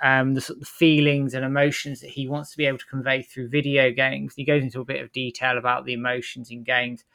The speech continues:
and how you sort of try to get them into games. He also talks about the difference between conveying emotion in a film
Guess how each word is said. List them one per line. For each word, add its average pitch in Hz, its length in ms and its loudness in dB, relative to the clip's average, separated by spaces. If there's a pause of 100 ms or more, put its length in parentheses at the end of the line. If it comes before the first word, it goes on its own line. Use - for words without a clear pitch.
(300)
and 127 120 -14
how 131 180 0
you 123 180 -4
sort 131 360 -8
of 123 60 -18 (440)
try 135 340 2
to 123 120 -6
get 135 160 -4
them 123 120 -6
into 123 300 -6
games. 127 380 2
He 143 80 -2
also 117 160 -4
talks 139 340 -6
about 139 320 -4
the 135 80 -6
difference 147 500 -4
between 139 460 -4
conveying 127 380 0
emotion 131 460 -4
in 123 100 -6
a 123 40 -8
film 160 540 2